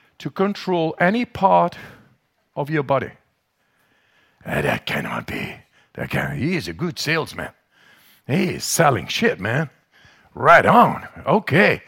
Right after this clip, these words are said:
But is it real? It's, fuck yeah, it's real. Okay.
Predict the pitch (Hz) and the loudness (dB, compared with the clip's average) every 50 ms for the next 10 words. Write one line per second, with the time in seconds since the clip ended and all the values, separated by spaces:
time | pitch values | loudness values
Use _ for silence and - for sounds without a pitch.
0 | - - _ _ - 90 107 123 117 107 - 101 82 - - 123 202 294 302 - | -20 -20 _ _ -4 -2 0 0 -2 -2 -4 -6 -8 -4 2 6 8 8 8 8
1 | - - - - _ _ _ _ _ _ _ _ _ _ _ _ _ _ _ _ | 6 0 -10 -16 _ _ _ _ _ _ _ _ _ _ _ _ _ _ _ _
2 | _ _ _ _ _ _ _ _ _ _ _ - 110 - - - - 165 151 - | _ _ _ _ _ _ _ _ _ _ _ -20 -20 -20 -16 -4 0 0 0 0
3 | - - 107 135 139 - - - - - - - - - 80 92 127 - - - | 0 -2 0 0 0 0 -2 -6 -10 -12 -20 -20 -18 -12 -10 -8 -8 -8 -8 -8
4 | 90 82 76 67 - - _ _ _ _ _ _ _ _ _ _ _ _ _ _ | -8 -8 -8 -8 -10 -16 _ _ _ _ _ _ _ _ _ _ _ _ _ _
5 | _ _ _ _ _ _ _ _ _ _ _ - 120 117 113 - - | _ _ _ _ _ _ _ _ _ _ _ -4 -4 -4 -4 -6 -8